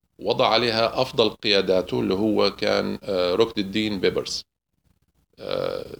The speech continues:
كان دائمًا يثق في ركن الدين بيبرس لأنه كان قائد عسكري، يعني، قوي ومعروف. فوضع على المقدمة تبعت الجيش، آه، ركن الدين بيبرس، وخلاه بقوة كافية بحيث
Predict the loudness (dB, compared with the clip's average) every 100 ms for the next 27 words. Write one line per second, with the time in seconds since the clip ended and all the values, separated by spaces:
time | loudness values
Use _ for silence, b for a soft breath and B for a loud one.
0 | -2 -2 2 2 4 2 0 -2 -6 -6
1 | -6 -6 -8 -4 0 0 -2 -2 -2 -2
2 | -2 -2 2 2 2 0 0 0 2 2
3 | 2 2 -4 -6 -4 0 0 0 0 0
4 | 2 0 0 -10 _ _ _ _ _ -20
5 | _ _ 0 4 6 6 6 6 6 6
6 | 4 6 6 4 0 0 2 2 2 0
7 | 2 0 0 -2 0 -2 -4 -10 _ _
8 | _ _ -6 -2 -2 -2 -2 -2 0 0
9 | 0 -4 -8 _ -14 -6 -2 2 2 0
10 | 0 2 2 0 -4 _ _ _ _ -2
11 | 2 2 2 0 0 0 0 0